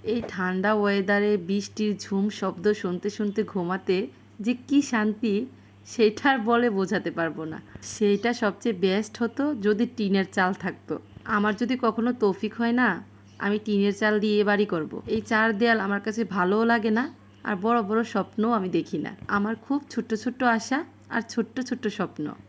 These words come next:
আহামরি কোনো চাহিদাই আমার নাই। যাই হোক, ঘুম থেকে উঠে ভাবছিলাম এই বৃষ্টিতে ঝালঝাল কি নাস্তা খাওয়া যায়। খুব হুটহাট করে বানিয়ে ফেললাম আমার এই পছন্দের চাপটিটা।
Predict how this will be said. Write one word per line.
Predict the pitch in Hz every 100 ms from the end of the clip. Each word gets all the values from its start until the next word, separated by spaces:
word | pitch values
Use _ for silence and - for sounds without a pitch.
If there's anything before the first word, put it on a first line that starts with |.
| -
আহামরি | 190 185 196 208 226
কোনো | 226 220
চাহিদাই | 220 202 202 202 214
আমার | 185 160 160
নাই। | 147 - - - -
যাই | 202 196 226
হোক, | 233 220 254 247
ঘুম | 180 202 190
থেকে | 202 220 240 180
উঠে | 196 180 226
ভাবছিলাম | 214 214 - 233 208 262 - - - -
এই | 233 233 226
বৃষ্টিতে | 240 - 269 262 233 254 254
ঝালঝাল | 202 196 202 214 247 247
কি | - 262
নাস্তা | 220 190 -
খাওয়া | 180 170 165
যায়। | 165 - - - -
খুব | 277 262
হুটহাট | 233 220 - 240 -
করে | 233 226
বানিয়ে | 220 233 247
ফেললাম | 240 214 220 247 -
আমার | 202 202
এই | 233 226
পছন্দের | 196 202 196 196 190
চাপটিটা। | 196 196 - -